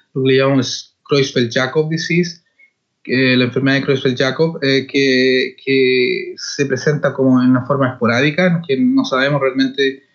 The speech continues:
a qué se debe, pero en un número más o menos propor-, eh, proporcional en todas las, en todos los países, en todo el mundo. Más o menos un caso, un nuevo caso cada año por cada millón de, de personas. Eh, entonces, por ejemplo, en Estados Unidos hay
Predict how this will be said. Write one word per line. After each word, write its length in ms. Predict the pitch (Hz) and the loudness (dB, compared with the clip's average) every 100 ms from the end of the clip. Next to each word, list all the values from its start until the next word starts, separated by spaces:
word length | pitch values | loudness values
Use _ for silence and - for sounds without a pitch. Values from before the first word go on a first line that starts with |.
| _ _ | _ _
a 120 | 123 | -4
qué 120 | - | -2
se 180 | 139 135 | -2 0
debe, 420 | 120 127 147 180 170 | 2 2 2 0 0
pero 420 | 135 127 127 - _ _ _ - | 0 0 -2 -6 _ _ _ -6
en 140 | 127 | 0
un 220 | 135 135 135 | 4 6 6
número 400 | 151 147 135 131 | 4 4 4 4
más 120 | 131 | 4
o 20 | 131 | 2
menos 180 | 143 | 2
propor-, 340 | 143 139 135 123 - - _ _ | 0 -2 0 -2 -4 -14 _ _
eh, 440 | 131 131 123 123 117 | -2 0 2 0 0
proporcional 720 | 135 135 - 135 135 151 156 | -2 -2 -2 0 0 0 -2
en 500 | 143 135 131 123 120 | -2 0 2 2 0
todas 400 | - 143 139 139 | 0 2 2 2
las, 140 | 135 120 - _ _ _ - | 0 -2 -12 _ _ _ -4
en 160 | 120 | -2
todos 160 | - 139 | 2 0
los 80 | 131 | 2
países, 480 | 139 143 - 127 | 0 0 -2 -4
en 100 | 127 | -6
todo 120 | 120 131 | -2 0
el 60 | |
mundo. 380 | 147 98 80 85 _ - _ - | 2 2 0 -6 _ -20 _ -4
Más 80 | 131 | 0
o 40 | |
menos 180 | 127 127 | 2 2
un 180 | 131 - | 2 0
caso, 400 | 143 139 147 139 | -2 0 -2 -2
un 100 | 139 | 0
nuevo 200 | 139 131 | 0 0
caso 420 | 139 135 156 147 _ _ - | -2 -4 -8 -10 _ _ -4
cada 360 | 143 139 135 | -2 0 0
año 260 | 143 151 139 | 0 0 -2
por 180 | 135 135 | -4 -4
cada 300 | 143 135 135 | -2 -2 0
millón 400 | 127 131 139 131 | 0 0 0 0
de, 640 | 131 127 127 120 120 123 | 0 2 0 0 -2 -6
de 80 | 127 | -12
personas. 440 | - - - - - _ _ _ _ _ _ - | -10 -6 -6 -8 -12 _ _ _ _ _ _ -8
Eh, 460 | - 117 107 107 131 | -2 2 2 2 0
entonces, 300 | 117 123 120 | -4 -4 -4
por 100 | 113 | -2
ejemplo, 260 | 135 127 | -2 0
en 60 | 107 | 0
Estados 440 | 117 - 131 120 | -2 -2 -2 0
Unidos 280 | 127 131 131 | 2 2 2
hay 140 | 123 | -2